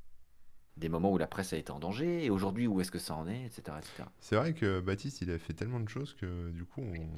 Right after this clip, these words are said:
Speaker 2: on peut l'avoir sur plein de sujets, euh, différents.
Speaker 1: Plein
Speaker 2: C'est
Speaker 1: de
Speaker 2: sympa.
Speaker 1: sujets. Ouais, grave. Euh, donc ça, ouais, j'aimerais bien qu'on le fasse, la presse et le web.
Speaker 2: Ouais, ok, bonne idée, ouais.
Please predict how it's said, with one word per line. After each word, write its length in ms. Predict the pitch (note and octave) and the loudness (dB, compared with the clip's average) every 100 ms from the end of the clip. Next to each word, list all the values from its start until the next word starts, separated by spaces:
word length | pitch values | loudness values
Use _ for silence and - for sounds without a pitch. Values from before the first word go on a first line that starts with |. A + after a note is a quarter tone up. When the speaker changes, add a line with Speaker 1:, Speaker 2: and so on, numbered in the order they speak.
| D2+ D2 - - - - | -6 -8 -8 -10 -10 -10
Speaker 2:
on 20 | - | -4
peut 100 | E2 | 0
l'avoir 300 | D#2+ E2+ G2+ | 0 0 -2
sur 320 | - E2+ D#2+ | -2 -2 -2
plein 140 | D2 G#2 | -2 -4
de 40 | G#2 | -4
sujets, 320 | G#2+ G2+ G#2 | -4 -4 -2
euh, 120 | F2+ | -4
différents. 420 | E2 F2 G2 F#2 F2+ | -6 -6 -6 -6 -6
Speaker 1:
Plein 80 | D2 | -4
Speaker 2:
C'est 20 | |
Speaker 1:
de 40 | |
Speaker 2:
sympa. 220 | D#2 F#2+ | -2 -2
Speaker 1:
sujets. 60 | E2 - - - | -4 -8 -20 -14
Ouais, 100 | - - - - - E2+ | -14 -14 -20 -20 -18 -4
grave. 280 | G2+ G2+ - - - - - - - - - - - | 2 2 0 -14 -14 -14 -16 -18 -20 -20 -20 -10 2
Euh, 320 | F#2 G2 G2 | 6 8 8
donc 220 | G2+ G2+ | 6 6
ça, 200 | - E3 | 8 10
ouais, 100 | D#3 | 10
j'aimerais 220 | B2+ G#2 | 8 4
bien 120 | B2+ | 4
qu'on 100 | F#3 B2+ | 2 2
le 40 | |
fasse, 340 | B2 C3 - - | 4 2 0 -6
la 80 | G2 | -6
presse 300 | - G#2+ - | -4 -6 -2
et 60 | F#2+ | 0
le 100 | F#2+ | 2
web. 240 | F#2+ F#2 D#2+ - - - - | 2 0 -6 -14 -20 -16 -4
Speaker 2:
Ouais, 160 | F2 A2+ | -2 -2
ok, 220 | A2 F#2+ G#2+ F#2+ | -4 -6 -6 -6
bonne 220 | D#2+ E2+ | -6 -4
idée, 220 | E2+ E2 | -4 -6
ouais. 160 | F#2 | -8